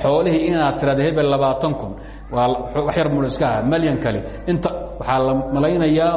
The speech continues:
oo lagugu tuunsan yahay in aad rabto inaad qadiso,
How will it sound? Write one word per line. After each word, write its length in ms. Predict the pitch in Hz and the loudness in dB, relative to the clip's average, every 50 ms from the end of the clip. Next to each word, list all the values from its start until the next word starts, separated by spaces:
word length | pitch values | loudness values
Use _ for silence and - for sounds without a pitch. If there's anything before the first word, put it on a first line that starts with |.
| - - | 0 -2
oo 480 | 143 143 143 139 139 135 135 - - - - | 0 0 2 2 2 0 0 -2 -6 -8 -4
lagugu 340 | 151 151 147 151 165 185 208 | -2 0 0 2 2 0 0
tuunsan 420 | - 175 160 151 143 160 190 190 151 | 0 2 2 2 2 0 0 0 0
yahay 240 | 131 120 117 110 110 113 110 107 - - - - - - - | 0 2 0 0 0 -2 -4 -8 -10 -12 -12 -14 -8 -4 -2
in 120 | 196 208 | 0 2
aad 160 | 185 190 165 | 2 2 2
rabto 200 | 165 160 147 180 196 | 2 0 0 0 0
inaad 160 | 185 175 - | 0 0 2
qadiso, 360 | - 165 165 160 143 180 | 2 2 2 2 2 0